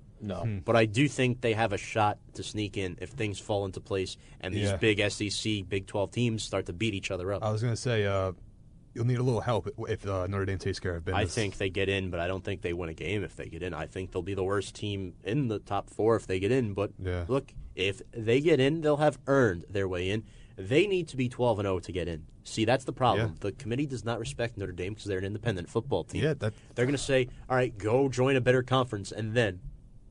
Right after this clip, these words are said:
Speaker 3: we'll consider you more."
Speaker 1: Well, what might help them,
Speaker 2: They should.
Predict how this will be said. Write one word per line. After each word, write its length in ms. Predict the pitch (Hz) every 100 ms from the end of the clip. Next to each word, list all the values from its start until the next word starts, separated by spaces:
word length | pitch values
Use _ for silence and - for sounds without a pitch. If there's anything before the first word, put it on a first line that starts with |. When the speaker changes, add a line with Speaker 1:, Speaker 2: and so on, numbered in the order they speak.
| -
Speaker 3:
we'll 120 | 117 113
consider 360 | 104 - 110
you 160 | 101 95
more." 260 | 95 87 - -
Speaker 1:
Well, 120 | 110
what 120 | 110
might 320 | 101 104 123 131
help 300 | 110 104 -
them, 120 | -
Speaker 2:
They 60 | -
should. 240 | 90